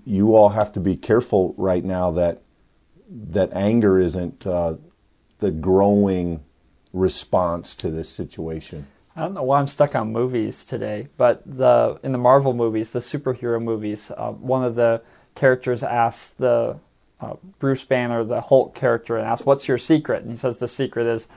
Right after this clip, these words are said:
Speaker 2: I'm always angry." And I think if you're an eight, you are someone who knows something about keeping anger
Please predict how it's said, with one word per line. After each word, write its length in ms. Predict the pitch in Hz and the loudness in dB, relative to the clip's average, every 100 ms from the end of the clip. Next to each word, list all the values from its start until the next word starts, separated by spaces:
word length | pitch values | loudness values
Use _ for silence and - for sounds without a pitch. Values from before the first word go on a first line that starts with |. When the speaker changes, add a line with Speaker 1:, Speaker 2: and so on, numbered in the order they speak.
| _ - | _ -2
Speaker 2:
I'm 160 | 131 | 6
always 420 | 131 127 123 113 | 8 8 6 2
angry." 460 | 127 120 110 104 104 _ - _ | 0 0 -6 -8 -10 _ -20 _
And 80 | 127 | 0
I 80 | 131 | 2
think 240 | 147 135 _ _ _ | 0 -2 _ _ _
if 100 | - | 2
you're 120 | 160 | 6
an 120 | 165 | 8
eight, 360 | 151 160 123 - _ _ _ _ _ _ _ | 8 8 6 0 _ _ _ _ _ _ _
you 240 | 139 156 170 | 2 6 8
are 400 | 147 143 139 143 | 10 8 6 0
someone 400 | - 175 170 160 | 2 4 6 4
who 120 | 156 | 4
knows 340 | 151 147 160 156 | 6 6 6 4
something 360 | 156 143 147 | 0 2 -2
about 400 | 131 123 120 - _ _ _ _ - | 2 4 4 4 _ _ _ _ -4
keeping 400 | 185 165 151 135 | -2 2 0 2
anger 580 | 135 143 135 123 120 | 2 2 4 4 2